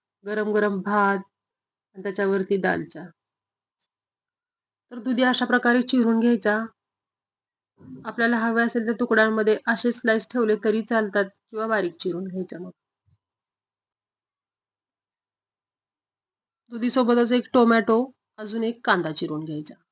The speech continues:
आधी आपण एक कांदा आणि एक टोमॅटो डाळीमध्ये घातलेला आहे. आता हे आपण फोडणीसाठी तयार करत आहोत. तर कांदा, टोमॅटो चिरून झालाय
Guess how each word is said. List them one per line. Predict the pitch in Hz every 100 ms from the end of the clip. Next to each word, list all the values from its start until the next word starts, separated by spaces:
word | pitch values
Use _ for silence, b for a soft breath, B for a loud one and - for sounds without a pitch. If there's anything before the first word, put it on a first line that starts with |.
| _ _
आधी | 208 226
आपण | 226 233
एक | 226 226
कांदा | 220 214 214
आणि | 214
एक | 214 -
टोमॅटो | 214 208 208
डाळीमध्ये | 208 196 196 196 202
घातलेला | 208 202 190 185
आहे. | 185 220 -
आता | 196
हे | 202 208
आपण | 196 - 240
फोडणीसाठी | 262 214 180 165 160 165
तयार | 151 143
करत | 151 175 156
आहोत. | - 180 190 _ _ _ _ _ _ _ _ _ _ _ -
तर |
कांदा, | 208 233 214 208
टोमॅटो | 214 226 220 233
चिरून | 233 226 214 220
झालाय | 233 226 202